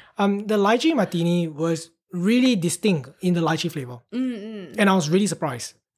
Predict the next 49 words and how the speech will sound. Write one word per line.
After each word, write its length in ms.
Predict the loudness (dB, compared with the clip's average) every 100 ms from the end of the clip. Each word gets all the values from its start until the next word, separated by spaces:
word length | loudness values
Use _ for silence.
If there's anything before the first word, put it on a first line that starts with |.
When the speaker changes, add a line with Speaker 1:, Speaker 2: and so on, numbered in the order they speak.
| _ _
Speaker 2:
Mm. 340 | -14 -14 -16 -2
Speaker 1:
The 160 | 0
drink 320 | 2 2 0 2
was 240 | 0 0
really 280 | 0 4 4
well 180 | 4 2
balanced 360 | 0 -2 -2
in 80 | -4
terms 200 | -4 -6
of 80 | -8
flavors. 400 | -8 -8 -10 -14 _ _ -18
Speaker 2:
Mm. 260 | -16 -18 -20 _
Speaker 1:
Like, 220 | -4 0
it 60 | 2
wasn't 440 | 2 4 2 0
too 160 | 0 2
lychee 340 | 4 2 0 -2
to 40 |
the 60 | -2
point 220 | -2 -2
you 60 | 0
can't 180 | -2
taste 160 | -2 -4
the 60 | -6
vodka, 440 | -8 -4 -2 -2 -8 _ _ _ _
nor 400 | 2 6 6 4
was 160 | 4 0
it 120 | 0
too 120 | 0
vodka 360 | 0 -2 -2 -4
to 80 | -4
the 40 | -6
point 180 | -6
you 40 | -4
can't 160 | -4
taste 140 | -6 -8
the 60 |
lychee. 360 | -10 -10 -12 -16 _ -20
Speaker 2:
Mm, 220 | -18 -18 -18
mm. 240 | -18 -20 -2
Speaker 1:
I 160 | 2
thoroughly 440 | 2 4 4 4 4
enjoyed 280 | 2 -2 -4
the 40 |
drink 220 | -2 -2
from 140 | -2 -4
start 220 | -4 -6
to 80 | -6
finish. 360 | -2 0 -2